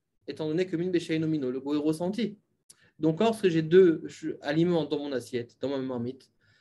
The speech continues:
et, et qui sont différents, et donc le goût du Issour va, peut, peut me donner un goût dans mon aliment qui est kasher,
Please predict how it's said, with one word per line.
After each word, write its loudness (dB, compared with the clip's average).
et, 0
et 0
qui -16
sont -2
différents, 0
et 2
donc 4
le 6
goût 4
du 2
Issour 0
va, 4
peut, -4
peut -4
me 0
donner 2
un 2
goût 0
dans 6
mon 0
aliment 0
qui -8
est -6
kasher, 2